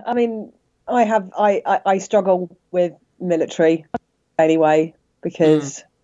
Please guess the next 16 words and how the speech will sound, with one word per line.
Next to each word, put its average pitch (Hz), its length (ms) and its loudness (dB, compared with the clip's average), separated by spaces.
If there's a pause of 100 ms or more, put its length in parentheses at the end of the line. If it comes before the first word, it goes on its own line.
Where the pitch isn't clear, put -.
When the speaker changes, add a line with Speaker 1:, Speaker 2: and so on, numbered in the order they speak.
(240)
Speaker 1:
I 170 120 -10
don't 156 260 0
think 156 180 -4
it - 120 -2
should - 240 -10
be 160 80 2
a 151 80 2
glorified 151 840 0 (140)
career 156 280 2
for 151 120 -2
anybody. 151 580 0 (320)
Um, 147 540 -2 (400)
I 190 100 2
do 202 200 0
like, 170 440 0
um, 160 480 -2